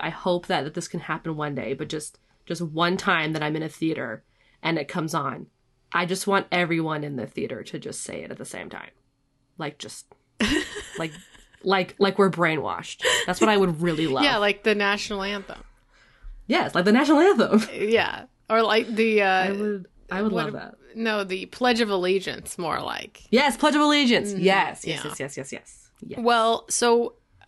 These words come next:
Speaker 2: um, we watched the Christmas special a few days ago just to get ready for this, um, which I really enjoyed the Christmas special. It was very silly. Kevin Bacon got abducted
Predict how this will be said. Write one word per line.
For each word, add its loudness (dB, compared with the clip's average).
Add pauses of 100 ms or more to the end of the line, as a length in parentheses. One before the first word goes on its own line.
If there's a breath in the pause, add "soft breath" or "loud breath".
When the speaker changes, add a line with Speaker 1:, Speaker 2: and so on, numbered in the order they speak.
Speaker 2:
um, 2
we 2
watched 2
the -4 (480)
Christmas -4
special -2
a -6
few -8
days -2
ago -2
just -10
to -6 (500 soft breath)
get 0
ready 0
for -4
this, -2 (140)
um, -2
which -4
I -2
really -4
enjoyed -4
the -6
Christmas -12
special. -8
It -10
was -12 (140)
very 0
silly. -4
Kevin -6
Bacon -2
got 0
abducted -2